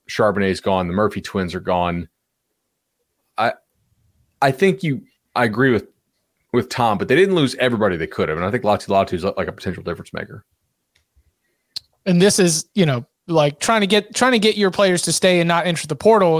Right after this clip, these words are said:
Speaker 2: is one thing. This, like, trying to get them to go, not go to the N F L is, is certainly a little bit of a different challenge altogether. You know, you,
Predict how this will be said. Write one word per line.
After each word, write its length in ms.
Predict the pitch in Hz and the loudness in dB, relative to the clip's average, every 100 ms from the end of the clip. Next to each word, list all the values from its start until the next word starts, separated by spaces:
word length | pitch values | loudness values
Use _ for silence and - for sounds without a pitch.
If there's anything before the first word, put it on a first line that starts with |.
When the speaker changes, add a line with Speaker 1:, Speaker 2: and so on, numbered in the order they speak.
| 156 | 0
Speaker 2:
is 160 | 160 147 | -2 0
one 200 | 190 175 | 0 2
thing. 200 | 156 151 | 0 2
This, 260 | 208 - | 0 2
like, 200 | 170 156 | 0 0
trying 140 | - 220 | 0 0
to 40 | |
get 140 | 185 180 | 0 -2
them 120 | 165 | -2
to 60 | |
go, 320 | 160 165 156 156 | 0 2 2 0
not 420 | 175 180 160 - _ _ | -2 0 0 -4 _ _
go 140 | 165 180 | 0 0
to 60 | |
the 140 | 165 160 | 2 0
N 100 | 147 | 0
F 140 | 143 | 2
L 320 | 165 151 139 - | 2 4 2 -2
is, 260 | 151 139 - _ - | -2 -2 -6 _ -6
is 120 | 156 | -2
certainly 520 | - 165 160 143 135 | 0 0 -2 -6 -6
a 240 | 131 123 123 _ _ | -6 -8 -12 _ _
little 220 | 165 156 | -2 0
bit 100 | 147 | 0
of 100 | 143 | -2
a 40 | 139 | -2
different 440 | 156 147 151 147 _ _ _ | -2 0 -2 -4 _ _ _
challenge 500 | - 185 160 151 147 | -2 0 2 0 0
altogether. 600 | 151 143 147 156 143 120 | 0 0 0 0 0 -4
You 140 | 127 151 | -4 -4
know, 80 | |
you, 260 | 143 143 151 | -2 -4 -10